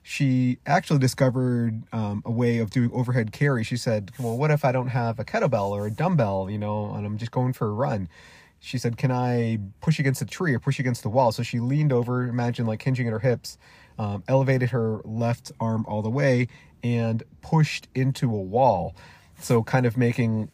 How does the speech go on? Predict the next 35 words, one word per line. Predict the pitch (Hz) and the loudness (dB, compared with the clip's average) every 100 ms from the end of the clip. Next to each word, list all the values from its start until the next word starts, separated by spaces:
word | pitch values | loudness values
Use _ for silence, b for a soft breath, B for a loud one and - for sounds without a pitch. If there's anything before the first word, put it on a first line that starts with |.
| _ _ _ _ | _ _ _ _
like, | 113 117 | -4 -4
a | 110 | -4
closed | - 139 131 123 - | -2 2 4 4 0
chain. | - 131 120 117 107 98 B B B B - | 0 2 4 2 0 -4 B B B B -6
Um, | 107 101 98 95 95 - | -4 -2 -4 -4 -8 -4
you | 135 | 0
know, | 120 | 2
she | 120 | 2
wasn't | 165 180 | 0 2
really | 131 127 117 | 0 0 -2
stretching | - - - 117 117 - 147 151 - | -6 -10 -6 -2 0 0 2 0 0
the | 113 | -4
lat, | 107 117 143 | 0 0 0
so | 139 | -4
she | 123 | -2
wasn't, | 120 120 123 | -2 -2 -4
like, | 113 - | -6 -6
providing, | 117 101 110 110 107 104 - b b _ | -6 -2 -2 0 -2 -4 -10 b b _
like, | 120 107 | -6 -4
a, | 98 95 90 82 - b b _ _ _ _ _ | -4 -6 -8 -10 -16 b b _ _ _ _ _
a | 113 | -8
flexion | - - 127 127 - 127 110 | -8 -2 0 0 0 -2 -2
force. | - 131 160 - - | -2 -2 -2 -4 -10
She | - 135 | -4 -2
was | 123 | 0
just | - 117 - | -4 -6 -6
purely | - 147 131 117 | -2 0 0 -2
pushing | - - 147 147 135 123 | -4 -2 0 0 -2 -2
into | 127 123 | -4 -2
the | 110 | -2
wall | 113 120 107 | 2 4 4
and | 104 | 2
having | 113 113 | -2 -2
the | 107 | -4
wall | 95 104 110 107 98 | -2 2 4 2 -2